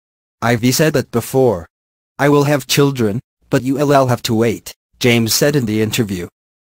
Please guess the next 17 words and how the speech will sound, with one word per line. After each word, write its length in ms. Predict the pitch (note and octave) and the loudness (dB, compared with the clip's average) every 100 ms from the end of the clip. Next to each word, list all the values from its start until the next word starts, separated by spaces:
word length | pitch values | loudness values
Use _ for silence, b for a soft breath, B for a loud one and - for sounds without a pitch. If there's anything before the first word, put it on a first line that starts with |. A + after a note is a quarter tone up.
| - | -4
James 320 | C3 C3+ C3+ | 2 2 0
isn't 440 | A#2+ - A2+ - | -2 -2 -6 -2
afraid 400 | C#3 C3 F#3 E3+ | 0 0 2 0
of 160 | C#3 - | 0 -4
being 260 | A#2+ A2+ G#2 | -2 -2 -2
a 20 | |
stepfather 680 | - - C3 - C3 C3+ C#3 | -4 -2 -2 0 2 2 0
to 160 | - | -2
Donna 300 | G#2+ B2 C#3 | 0 2 0
Air's 280 | A2+ G#2+ - | -2 -4 -6
thirteen-year-old 960 | - D#3 D3 - C#3 A#2+ E3 D3 C#3+ B2 | -2 -2 0 0 2 2 2 2 2 2
daughter 320 | C3+ B2+ A2+ | 0 0 -2
Freya 320 | - D3+ F3+ | -2 0 0
with 240 | C#3 A2 | 0 -2
multimillionaire 720 | B2+ B2 D3 D3 F#3 F#3 F3 F3 | -2 -2 0 0 0 0 0 0
Damien 440 | C3 C3 C3+ B2+ | 2 2 2 0
Aspinall. 580 | B2 - G#2 A2 F#2 | 0 -4 -2 -2 -4